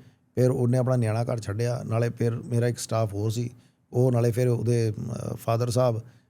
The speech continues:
ਫਿਰ ਅਸੀਂ ਗਏ, ਚਾਈਨਾ ਗਏ, ਉੱਥੇ ਉਹ ਅਠਾਈ ਦਿਨ ਰਹੀ ਕੁੜੀ। ਫਿਰ ਉਹ ਆਪਣੇ ਹਸਬੈਂਡ ਨਾਲ ਤਾਂ ਮਿਲ ਨਹੀਂ ਪਾਈ, ਐਮਬੈਸੀ ਗਈ। ਫਿਰ ਉਹਨੇ ਬੜਾ ਜਿੰਨਾ, ਜਿੰਨਾ ਉਹ ਕਰ ਸਕਦੀ ਸੀ ਕੀਤਾ ਉਹਨੇ, ਜਿੰਨਾ ਅਸੀਂ ਕਰ ਸਕਦੇ ਸੀ ਕਰ, ਉੱਥੇ ਵੀ ਸਾਨੂੰ ਇੱਕ ਗੁਰਦੁਆਰਾ ਲੱਭ ਗਿਆ ਸ਼ਾਂਘਾਈ ਜਾ ਕੇ। ਫਿਰ ਅਸੀਂ ਉਹਨਾਂ ਨਾਲ ਵੀ ਗੱਲ ਕੀਤੀ, ਉਹਨਾਂ ਨੇ ਵੀ ਬੜੀ ਮਿਹਨਤ ਕੀਤੀ।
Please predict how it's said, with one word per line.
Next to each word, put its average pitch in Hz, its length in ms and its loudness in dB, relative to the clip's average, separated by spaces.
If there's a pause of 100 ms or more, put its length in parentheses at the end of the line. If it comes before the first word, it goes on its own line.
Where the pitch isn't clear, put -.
ਫਿਰ 131 140 4
ਅਸੀਂ 131 160 4 (280)
ਗਏ, 127 160 2
ਚਾਈਨਾ 117 360 2
ਗਏ, 113 180 0
ਉੱਥੇ 131 340 0
ਉਹ 135 220 0
ਅਠਾਈ 113 220 0
ਦਿਨ 123 180 2
ਰਹੀ 120 220 0 (400)
ਕੁੜੀ। 113 240 0 (460)
ਫਿਰ 135 140 6
ਉਹ 135 140 2
ਆਪਣੇ 127 260 2
ਹਸਬੈਂਡ 120 240 2
ਨਾਲ 131 140 2
ਤਾਂ 127 100 0
ਮਿਲ 120 160 2
ਨਹੀਂ 135 120 2
ਪਾਈ, 127 220 0
ਐਮਬੈਸੀ 117 460 0
ਗਈ। 123 220 2
ਫਿਰ 127 160 -2
ਉਹਨੇ 147 140 -4
ਬੜਾ 156 540 -2
ਜਿੰਨਾ, 170 260 4
ਜਿੰਨਾ 175 240 6
ਉਹ 190 100 8
ਕਰ 185 160 4
ਸਕਦੀ 175 260 2
ਸੀ 175 100 2
ਕੀਤਾ 175 200 0
ਉਹਨੇ, 160 160 2 (300)
ਜਿੰਨਾ 170 220 8
ਅਸੀਂ 160 180 6
ਕਰ 160 100 4
ਸਕਦੇ 147 260 2
ਸੀ 147 60 0
ਕਰ, 156 80 0
ਉੱਥੇ 165 220 4
ਵੀ 180 80 2
ਸਾਨੂੰ 156 220 4
ਇੱਕ 139 100 -4
ਗੁਰਦੁਆਰਾ 127 400 4
ਲੱਭ 131 120 2
ਗਿਆ 135 240 2 (360)
ਸ਼ਾਂਘਾਈ 120 360 4
ਜਾ 113 140 4
ਕੇ। 117 100 0
ਫਿਰ 123 160 4
ਅਸੀਂ 123 140 2
ਉਹਨਾਂ 131 120 0
ਨਾਲ 139 180 2
ਵੀ 135 120 0
ਗੱਲ 117 160 2
ਕੀਤੀ, 117 260 -2
ਉਹਨਾਂ 123 180 2
ਨੇ 160 60 2
ਵੀ 151 60 2
ਬੜੀ 127 180 0
ਮਿਹਨਤ 123 220 0
ਕੀਤੀ। 117 300 -4